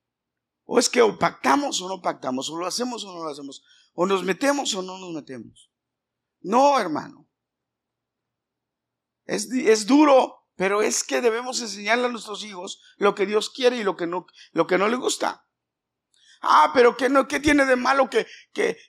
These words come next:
que celebremos el Halloween si nos metemos con la gente, pero ahí le hablamos de Cristo? No, yo le hablo de Cristo a alguien cuando le digo, "No, yo no celebro la muerte, yo celebro a Cristo que vive. Yo no celebro la muerte".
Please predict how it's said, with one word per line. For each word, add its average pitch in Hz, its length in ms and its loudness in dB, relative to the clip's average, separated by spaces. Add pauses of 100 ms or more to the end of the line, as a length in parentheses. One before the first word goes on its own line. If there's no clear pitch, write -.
(100)
que 202 320 4
celebremos 226 600 4
el 233 120 4
Halloween 233 520 2 (220)
si 220 580 -4 (140)
nos 214 220 -2
metemos 277 440 2
con 240 140 0
la 226 100 4
gente, 277 300 -2
pero 240 180 -2
ahí 285 200 6
le 311 100 6
hablamos 277 420 4
de 247 120 2
Cristo? 262 640 0 (920)
No, 285 480 8
yo 220 140 4
le 277 80 4
hablo 285 220 6
de 269 120 4
Cristo 269 320 2
a 254 80 8
alguien 277 240 2
cuando 233 240 2
le 226 140 4
digo, 269 240 0
"No, 233 100 2
yo 240 140 0
no 240 100 0
celebro 214 380 2
la 202 100 4
muerte, 196 480 -2 (160)
yo 160 160 -2
celebro 208 400 4
a - 60 -4
Cristo 170 340 -6
que 123 120 -6
vive. 135 380 -4 (760)
Yo 151 140 0
no 175 100 0
celebro 139 320 0
la 117 120 -2
muerte". 107 500 -10